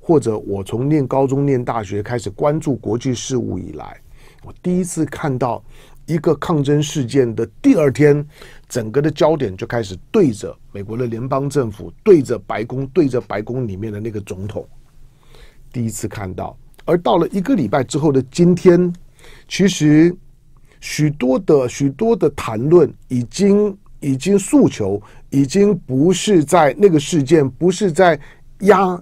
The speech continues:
压死呢这个 Floyd 的这个警官呢，叫肖文的这个警官。所有的，所有的诉求已经呢不是在一个抽象的 civil right，或者说呢种族歧视的问题，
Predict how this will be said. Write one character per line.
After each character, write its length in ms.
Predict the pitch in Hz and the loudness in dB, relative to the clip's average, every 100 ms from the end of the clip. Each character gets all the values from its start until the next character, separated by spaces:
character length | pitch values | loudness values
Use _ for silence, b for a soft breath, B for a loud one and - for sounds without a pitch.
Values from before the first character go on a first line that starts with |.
| - | -4
压 220 | 190 196 | 0 0
死 300 | 196 - 101 | 0 -4 -8
呢 180 | 98 113 | -6 -6
这 200 | 117 135 | 2 2
个 100 | 120 | 2
Floyd 500 | 107 147 180 180 117 | -2 0 2 2 0
的 240 | 113 107 | -2 -4
这 160 | 104 143 | 0 0
个 140 | 117 | 0
警 260 | 104 95 92 | -4 -8 -6
官 200 | 117 131 | -2 -2
呢， 80 | 120 | -2
叫 120 | 131 | -4
肖 220 | - 165 | -2 -4
文 260 | 170 110 120 | -2 -2 0
的 140 | 135 | -2
这 160 | 127 139 | 0 -2
个 100 | 110 | -2
警 160 | 95 - | -8 -12
官。 260 | - 101 110 - - - - _ b b b b b b | -8 -8 -8 -14 -20 -20 -20 _ b b b b b b
所 360 | - - 180 247 | -10 4 6 8
有 180 | 185 123 | 6 6
的， 240 | 143 143 | 4 2
所 160 | 135 247 | 2 2
有 60 | |
的 80 | 220 | 2
诉 280 | 175 285 180 | 4 4 4
求 320 | - 82 69 - | 0 -8 -10 -4
已 140 | 147 | -2
经 220 | 147 233 226 | 0 2 2
呢 100 | 185 | 2
不 240 | - 170 | 2 -2
是 180 | 196 208 | 0 0
在 220 | 185 160 123 | 4 4 2
一 120 | 139 | -6
个 160 | 143 151 | 0 0
抽 260 | 147 180 180 | 2 2 4
象 240 | 185 156 | 2 2
的 80 | 139 | 0
civil 360 | - 160 160 | 0 0 2
right， 360 | 131 127 180 - - - - - - - | 2 0 -2 -6 -16 -20 -20 -20 -20 -10
或 140 | - 131 | -4 -4
者 100 | 110 | 0
说 180 | 147 | 2
呢 80 | 139 131 | 2 2
种 180 | 98 | -4
族 140 | 95 120 | -4 -6
歧 200 | - 123 | -4 -6
视 140 | - | -2
的 80 | 123 | 0
问 240 | 120 117 | 2 0
题， 180 | 104 95 | -2 -10